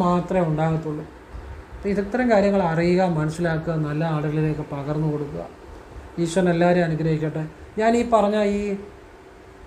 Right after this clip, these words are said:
മന്ത്രം, ഞാൻ എണ്ണ ഒഴിക്കുമ്പോൾ ഒരു മന്ത്രം പറഞ്ഞല്ലോ, ആ മന്ത്രത്തിന് തന്നെ ഒരുപാട് വകഭേദങ്ങളുണ്ട് കേട്ടോ. ഈ മ-, ഈ കമലേ കമലാലയ എന്നുള്ള മന്ത്രത്തിന് തന്നെ പല പല മ-, വകഭേദങ്ങളുണ്ട്. ഇതിൻ്റെ വേറൊരു, ഏഹ്, വേർഷൻ അല്ലെ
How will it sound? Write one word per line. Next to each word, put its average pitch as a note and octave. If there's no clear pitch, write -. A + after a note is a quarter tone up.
മന്ത്രം, F#3
ഞാൻ F#3
എണ്ണ F#3+
ഒഴിക്കുമ്പോൾ G3
ഒരു F3+
മന്ത്രം F#3
പറഞ്ഞല്ലോ, D#3
ആ A3
മന്ത്രത്തിന് A#3+
തന്നെ B3
ഒരുപാട് A#3
വകഭേദങ്ങളുണ്ട് F#3+
കേട്ടോ. -
ഈ A#3
മ-, A3
ഈ -
കമലേ G3+
കമലാലയ G#3+
എന്നുള്ള G#3
മന്ത്രത്തിന് G3+
തന്നെ G#3+
പല F#3+
പല A#3
മ-, F3+
വകഭേദങ്ങളുണ്ട്. F#3
ഇതിൻ്റെ B3
വേറൊരു, B3+
ഏഹ്, F3+
വേർഷൻ F#3+
അല്ലെ F3+